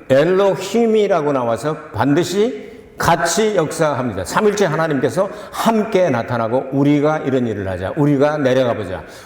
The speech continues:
우리가 이렇게 하자" 하고 나타나도 세 명이 나타나서 하나의 역사를 이루어 나가셨습니다.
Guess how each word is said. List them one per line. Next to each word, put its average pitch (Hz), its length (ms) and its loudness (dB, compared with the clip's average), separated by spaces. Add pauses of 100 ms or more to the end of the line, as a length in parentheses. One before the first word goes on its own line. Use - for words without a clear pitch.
우리가 156 420 2
이렇게 131 280 -2
하자" 95 240 -4
하고 185 420 -4
나타나도 135 560 -2 (240)
세 156 300 2
명이 175 320 4
나타나서 139 580 -2 (240)
하나의 214 880 -2
역사를 170 560 -2
이루어 143 340 2
나가셨습니다. 107 600 -4